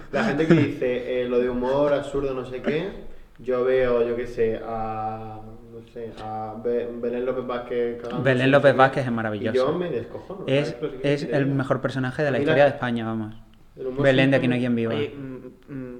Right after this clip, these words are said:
Speaker 3: creo que tenemos que hablar de Andalucía, ¿no? Me
Speaker 2: Da
Speaker 3: parece.
Speaker 2: igual, da igual,
Speaker 3: <laughs> Me
Speaker 2: ¿no?
Speaker 3: parece.
Speaker 2: ¿Os
Speaker 1: Bueno,
Speaker 2: interesa
Speaker 1: ¿cuál
Speaker 2: más
Speaker 1: es
Speaker 2: Andalucía o
Speaker 1: vuestra,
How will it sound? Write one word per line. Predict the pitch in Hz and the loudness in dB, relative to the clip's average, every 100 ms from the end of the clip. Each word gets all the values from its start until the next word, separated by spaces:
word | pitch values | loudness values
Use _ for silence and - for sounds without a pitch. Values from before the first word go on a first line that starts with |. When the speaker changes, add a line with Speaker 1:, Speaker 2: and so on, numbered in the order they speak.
| 123 | -10
Speaker 3:
creo | 123 127 | -4 -4
que | |
tenemos | 131 135 131 | -4 -10 -8
que | |
hablar | 123 127 | -8 -6
de | 131 | -8
Andalucía, | 127 120 - 120 117 | -12 -14 -12 -12 -12
¿no? | 131 - | -12 -12
Me | - | -12
Speaker 2:
Da | 113 | -10
Speaker 3:
parece. | 131 120 | -4 0
Speaker 2:
igual, | 117 113 107 | 2 0 -2
da | 104 | -6
igual, | 104 101 104 | -10 -12 -10
Speaker 3:
<laughs> | 104 | -8
Me | |
Speaker 2:
¿no? | 107 151 | -6 -6
Speaker 3:
parece. | - | -8
Speaker 2:
¿Os | 147 - - - | -12 -16 -20 0
Speaker 1:
Bueno, | 143 147 | 6 8
Speaker 2:
interesa | 151 147 175 | 12 10 10
Speaker 1:
¿cuál | |
Speaker 2:
más | 185 | 8
Speaker 1:
es | 175 | 8
Speaker 2:
Andalucía | 160 151 170 | 10 10 12
o | |
Speaker 1:
vuestra, | 202 | 12